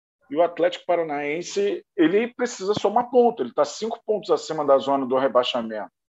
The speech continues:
Então, é um jogo que o Atlético vai dar muito, mesmo sem a sua força máxima. E o Grêmio não tá dando pra confiar,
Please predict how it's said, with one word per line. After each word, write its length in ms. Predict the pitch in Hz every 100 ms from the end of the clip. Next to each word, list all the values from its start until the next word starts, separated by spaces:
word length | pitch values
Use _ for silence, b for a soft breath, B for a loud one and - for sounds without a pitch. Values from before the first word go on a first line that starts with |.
| _ _ _ _ _
Então, 520 | 117 117 _ _ 139
é 160 | 156 185 196
um 60 |
jogo 240 | 147 165 185
que 80 | 208
o 40 |
Atlético 440 | 202 196 208 175
vai 100 | 165
dar 140 | 165 165
muito, 480 | 156 160 165 - 127
mesmo 460 | 135 180 180 156
sem 420 | - - 151 143
a 80 | 139
sua 200 | 123 143
força 360 | - 143 - 131
máxima. 420 | 117 107 95 - B B B B _
E 100 | -
o 80 | 233
Grêmio 300 | 170 208 247
não 160 | 247 247
tá 140 | 254
dando 200 | 240 262
pra 140 | 269 269
confiar, 580 | 269 269 269 233 220